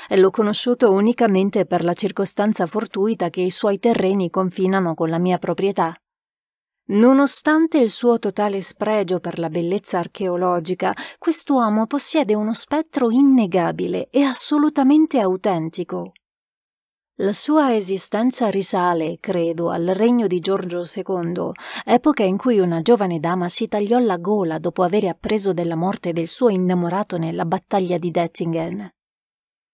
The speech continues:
Basterebbe questo a conferire alla casa un'aria di rispettabilità. E invece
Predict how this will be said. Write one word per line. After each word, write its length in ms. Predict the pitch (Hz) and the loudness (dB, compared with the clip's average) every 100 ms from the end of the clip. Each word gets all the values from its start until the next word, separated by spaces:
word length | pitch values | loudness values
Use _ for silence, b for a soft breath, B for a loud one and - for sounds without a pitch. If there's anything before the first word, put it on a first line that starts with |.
| _ _ | _ _
Basterebbe 580 | 294 277 330 330 277 320 | -4 -2 2 4 4 4
questo 460 | 277 190 165 - | 4 2 0 -6
a 80 | 165 | -6
conferire 560 | - 185 180 190 233 220 | -2 -2 0 2 2 2
alla 240 | 160 175 | 0 -4
casa 400 | 185 202 190 170 | 0 0 2 0
un'aria 420 | 165 180 208 196 | 0 0 2 2
di 140 | 165 170 | 0 0
rispettabilità. 1000 | 175 - 170 - 165 175 170 175 170 165 _ _ _ _ _ _ _ | -2 -4 -6 -4 -2 -2 -4 -6 -8 -10 _ _ _ _ _ _ _
E 180 | _ 202 | _ 0
invece 680 | 202 208 190 196 185 247 - | 2 2 2 0 -2 -8 -10